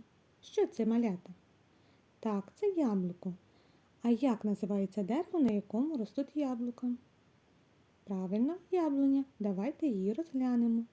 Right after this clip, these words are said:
Як і у кожного дерева, у яблуні є міцне коріння, стовбур, гілочки. На гілочках є листочки та плоди, яблука. Яблучка бувають зеленого, жовтого, червоних кольорів. Зазвичай вони круглої форми.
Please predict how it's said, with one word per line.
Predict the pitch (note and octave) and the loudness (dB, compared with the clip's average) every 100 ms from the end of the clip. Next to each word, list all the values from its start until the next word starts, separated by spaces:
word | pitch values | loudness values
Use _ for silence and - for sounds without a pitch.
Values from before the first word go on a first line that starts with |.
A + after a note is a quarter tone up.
| _ _ _ _ | _ _ _ _
Як | A3+ - | -6 0
і | A#3 | 0
у | A3+ | 2
кожного | - B3+ B3 B3 A#3+ | 0 -2 2 0 0
дерева, | B3 G4 B4 A#3 G3+ - | -2 -2 -2 -2 -4 -4
у | |
яблуні | G3+ C#4 F#4+ - C4 A3 G3 | -2 -2 -2 2 4 4 2
є | F#3+ | 0
міцне | F#3+ G#3 - G4+ | -2 -2 -4 -4
коріння, | G4+ G3+ G3 B3+ D#4 E4 E4 | -2 -2 2 2 2 -2 -6
стовбур, | - - C4 B3+ A#3+ B3 - _ - | -12 -4 -2 -2 -2 -4 -8 _ -4
гілочки. | G3+ C#4 F#4+ - - B3 A#3+ - _ _ - | 0 0 -2 -4 -4 -2 -2 -6 _ _ -6
На | G#3+ | -4
гілочках | F#3 G#3+ A3 - G4 A#4 - | 0 0 -2 -4 -6 -6 -2
є | G#3 | -2
листочки | F#3+ F#3 - A#3 B3 - D#4+ | -2 -4 -2 -2 -2 -6 -6
та | - A3 | -6 -8
плоди, | - E4+ A3+ G#3 G3+ _ _ _ - | -4 -2 0 0 -2 _ _ _ -8
яблука. | D#4+ C#4 E3+ F#3 F3+ F#3 F3+ _ _ _ _ _ | -2 -2 -2 -4 -6 -10 -12 _ _ _ _ _
Яблучка | G3+ G3 G3 E4 - A4 | -2 0 0 -2 -4 -6
бувають | D4+ B3+ A3 G3+ F#3 | -2 0 0 0 -2
зеленого, | G#3+ F#3+ F#3+ G3+ A3+ A#3+ C#4+ D4 | -2 -2 0 0 0 -2 -4 -8
жовтого, | C4+ C#4 B3+ - B3 B3+ C4 | 0 0 0 -2 0 0 -2
червоних | - G#3 F#3 G3 A#3+ - | -4 -2 0 0 0 -2
кольорів. | D#4+ E4+ C#4+ B3+ C4 - - _ _ _ - | -2 0 0 0 -2 -8 -20 _ _ _ -2
Зазвичай | A#3 A#3 C#4 - G#4+ F4+ | -2 0 -4 -2 0 2
вони | A#3 G#3+ | 2 0
круглої | - F#4 A#3+ G#3 G3 | -2 0 2 0 -2
форми. | - - B3+ B3 A#3 | -4 -4 0 2 2